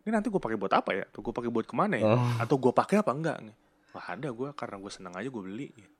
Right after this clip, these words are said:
Speaker 2: Hobi sih ya namanya itu ya, kolektor gitu,
Speaker 1: Hah?
Speaker 2: hobi sih ya.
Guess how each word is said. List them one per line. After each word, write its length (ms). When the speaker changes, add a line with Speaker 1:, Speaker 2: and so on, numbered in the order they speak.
Speaker 2:
Hobi 520
sih 200
ya 100
namanya 300
itu 100
ya, 160
kolektor 540
gitu, 160
Speaker 1:
Hah? 100
Speaker 2:
hobi 320
sih 220
ya. 160